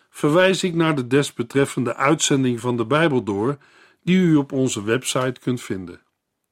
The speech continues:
Op verschillende plaatsen in het woord van God worden dingen gezegd over geloften, beloften en toezeggingen aan de Heere. Bijvoorbeeld in Spreuken twintig vers vijfentwintig.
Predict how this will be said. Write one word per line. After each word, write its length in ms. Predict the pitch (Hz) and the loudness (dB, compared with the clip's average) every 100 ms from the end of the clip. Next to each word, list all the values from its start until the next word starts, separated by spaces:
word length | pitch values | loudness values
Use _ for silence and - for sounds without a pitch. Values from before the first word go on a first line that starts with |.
| _ _ _ _ _ _ _ _ _ _ | _ _ _ _ _ _ _ _ _ _
Op 180 | 147 - | -6 -2
verschillende 540 | 180 233 214 185 147 | 0 2 2 2 2
plaatsen 480 | - 202 196 - 156 | 2 2 2 -2 -2
in 60 | |
het 120 | 143 131 | -2 2
woord 260 | 185 185 | 4 4
van 220 | - 151 | 2 0
God 260 | - 214 170 | 2 -2 0
worden 300 | 151 147 131 | 2 2 2
dingen 280 | 190 185 139 | 2 2 0
gezegd 500 | 117 110 151 - - | -2 0 0 -2 -2
over 340 | 135 127 123 | 0 2 -2
geloften, 720 | - 107 131 147 - 160 160 | -2 -2 0 -2 0 0 0
beloften 720 | 127 104 135 - - 143 151 - _ - - | 0 -2 -4 -4 -4 -2 -4 -8 _ -20 -16
en 240 | - 143 139 | 0 0 2
toezeggingen 680 | 202 185 165 156 151 151 139 | 2 4 4 2 2 0 0
aan 220 | 135 135 | 0 2
de 80 | 120 | 2
Heere. 400 | 107 95 82 - _ _ _ _ _ | 2 -2 -10 -20 _ _ _ _ _
Bijvoorbeeld 680 | 127 202 214 120 98 123 - _ _ _ _ _ | -6 2 2 2 -4 -8 -12 _ _ _ _ _
in 140 | 175 | -2
Spreuken 580 | 165 - 170 180 - 127 | -2 -2 2 2 2 -6
twintig 460 | - 185 185 165 - | 0 -2 0 -6 -4
vers 240 | 117 107 | -6 -4
vijfentwintig. 960 | - 127 135 117 113 110 95 87 - | -2 0 0 -4 -6 -6 -8 -14 -20